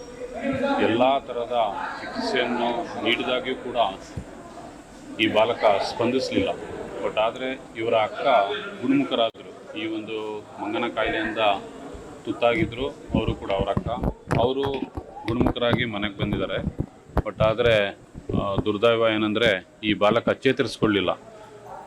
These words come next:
ನಮ್ಮ ಮಣಿಪಾಲ್ ಆಸ್ಪತ್ರೆಯಲ್ಲಿ ಹತ್ತು ಹನ್ನೆರಡು ದಿನದಿಂದ ಇವರು ತೀವ್ರ ನಿಗಾ ಘಟಕದಲ್ಲಿದ್ದರು ಈ ಬಾಲಕ. But ಆದರೆ ಯಾವುದೇ ಒಂದು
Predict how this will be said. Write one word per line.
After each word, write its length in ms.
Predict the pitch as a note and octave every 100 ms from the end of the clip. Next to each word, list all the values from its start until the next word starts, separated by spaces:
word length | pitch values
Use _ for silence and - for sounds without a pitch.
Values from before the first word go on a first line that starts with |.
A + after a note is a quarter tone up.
| -
ನಮ್ಮ 220 | G2+ G#2
ಮಣಿಪಾಲ್ 420 | G2+ A#2+ A2+ B2
ಆಸ್ಪತ್ರೆಯಲ್ಲಿ 680 | A#2 A2+ A#2 G#2+ A2 A2 G2+
ಹತ್ತು 520 | F#2+ - G#2 - C3
ಹನ್ನೆರಡು 480 | A#2 A#2+ B2 A#2+ A2+
ದಿನದಿಂದ 340 | A2 A2 A2 G#2+ G#2+ F#2+ - -
ಇವರು 180 | G#2+ G2+
ತೀವ್ರ 300 | - A#2 B2+
ನಿಗಾ 280 | A#2+ A#2 A#2
ಘಟಕದಲ್ಲಿದ್ದರು 840 | G#2 - G#2+ G#2+ G2+ F#2 G#2 D3+ - -
ಈ 80 | G#2
ಬಾಲಕ. 380 | F2+ G2 G2 G#2+ C#3 - - - - - - - A2
But 120 | G2
ಆದರೆ 420 | A2 A#2 A#2 G#2
ಯಾವುದೇ 420 | G#2 G2 A2 A#2+ C3
ಒಂದು 600 | B2 A#2+ A#2+ A2 G2